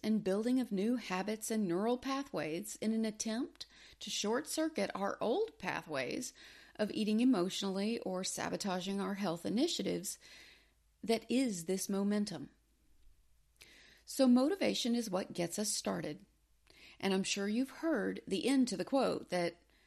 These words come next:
habit is what keeps you going. And while that's true, habit can only keep you going if it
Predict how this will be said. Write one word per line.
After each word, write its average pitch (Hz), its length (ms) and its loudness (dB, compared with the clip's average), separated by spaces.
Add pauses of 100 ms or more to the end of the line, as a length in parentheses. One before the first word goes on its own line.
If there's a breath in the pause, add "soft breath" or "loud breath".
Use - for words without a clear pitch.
(140 soft breath)
habit 240 520 2
is 214 220 2
what 190 220 0
keeps - 260 -4
you 175 80 -2
going. 202 460 0 (840 loud breath)
And 220 140 2
while 226 260 2
that's 202 320 -2
true, 269 540 0 (720)
habit 392 360 2
can 269 240 0
only 269 320 2
keep 262 260 -4
you 208 120 -2
going 214 520 0
if 240 200 2
it 240 200 0